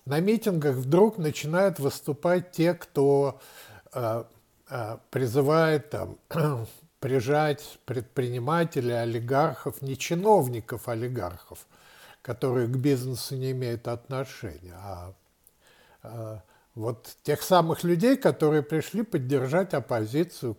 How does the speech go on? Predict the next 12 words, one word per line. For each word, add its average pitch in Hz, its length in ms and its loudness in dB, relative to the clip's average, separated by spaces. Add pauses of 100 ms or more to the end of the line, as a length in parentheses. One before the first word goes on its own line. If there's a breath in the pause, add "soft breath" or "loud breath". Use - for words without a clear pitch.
сто - 460 -2
тысяч 151 340 -2
которых 156 560 0
там 107 280 -6
или 107 160 -6
двести 160 500 -2
тысяч - 360 -8
стоит 131 500 -4
на, 110 520 -6 (460 loud breath)
э, 107 340 -10
проспекте 139 640 -2
Сахарова. 90 760 -10